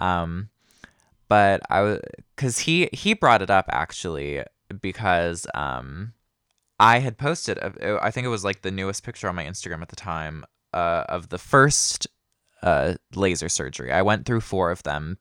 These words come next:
back, uh, from, like, August to December. Um, and he was just asking how those were going. And I think I, I might have said that I, uh, had one, like,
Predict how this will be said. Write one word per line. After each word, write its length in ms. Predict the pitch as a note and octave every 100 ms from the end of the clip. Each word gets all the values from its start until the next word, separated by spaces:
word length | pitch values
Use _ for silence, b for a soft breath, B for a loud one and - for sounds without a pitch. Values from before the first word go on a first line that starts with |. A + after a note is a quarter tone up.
| -
back, 400 | D#2 E2 - - -
uh, 180 | D#2+
from, 400 | E2+ - E2+ D#2
like, 200 | D#2 D#2 -
August 420 | F2+ E2+ - -
to 80 | F#2+
December. 640 | F#2 - C#2 C#2+ B1 G#2+ B B B B B B _
Um, 560 | G#2+ G#2 G2 F2+ F#2 G#2+ _ _ _ _ _ _ _ _ - _ -
and 140 | A#2+
he 80 | C#3+
was 100 | D3
just 160 | D3 C3+
asking 320 | C3 - C3
how 100 | B2+
those 200 | G#2+ G#2
were 80 | G2
going. 480 | F#2 F2+ E2+ F2 - -
And 80 | G2+
I 80 | A#2+
think 260 | F3+ A3+ -
I, 200 | - A#3 -
I 140 | - G#2+
might 240 | B2 G3+
have 100 | -
said 260 | - A#2+ F#2+
that 100 | E2
I, 220 | E2 - - - _ _ _ _ _ _ _ -
uh, 260 | F#2 E2+
had 300 | F2+ G#2 F#2
one, 460 | F#2 F#2 F2 F2 E2+ -
like, 180 | - E2